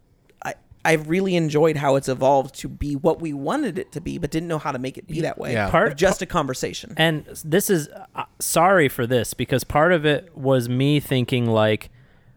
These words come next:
Speaker 3: "I don't think anybody wants to listen to a podcast that goes on beyond X time." So in my head, I was like, "We need to wrap this up so that people,"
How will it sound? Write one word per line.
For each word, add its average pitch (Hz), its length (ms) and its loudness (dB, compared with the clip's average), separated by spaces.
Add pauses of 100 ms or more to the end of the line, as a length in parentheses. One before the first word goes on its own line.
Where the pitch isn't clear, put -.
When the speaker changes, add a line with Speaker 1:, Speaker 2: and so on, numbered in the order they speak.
(200)
Speaker 3:
"I 131 140 4
don't 131 200 0
think 139 280 -2
anybody 127 440 2
wants 120 320 -2
to - 80 -2
listen 113 340 -2
to 120 140 0
a 110 60 2
podcast 110 560 -2
that 95 180 -6
goes 110 260 2
on 104 260 2
beyond 104 580 2 (160)
X - 320 -2
time." 98 500 -4 (220)
So 156 220 2
in 143 100 2
my 156 240 4
head, 170 160 2
I 139 100 4
was 139 200 0
like, 123 200 2
"We 127 220 2
need 151 200 2
to 131 100 0
wrap 123 320 2
this - 240 0
up 131 180 0
so - 140 -6
that 110 160 -4
people," 120 380 0